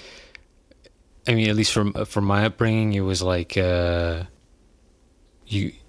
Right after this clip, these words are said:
if you're a male, you need to be a certain way that's devoid of emotion, and you need to be strong, and i e that was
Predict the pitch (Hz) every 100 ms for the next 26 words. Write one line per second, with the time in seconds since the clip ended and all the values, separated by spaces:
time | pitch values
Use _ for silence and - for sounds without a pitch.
0 | _ - - - 110 113 110 110 98 101
1 | 110 110 107 101 98 104 104 98 92 92
2 | 92 - 101 90 87 92 98 95 92 90
3 | 80 90 98 87 95 104 107 101 98 92
4 | 92 87 - 95 90 90 90 90 90 90
5 | 90 90 - - 110 101 92 87 90 90
6 | 87 90 92 90 90 - -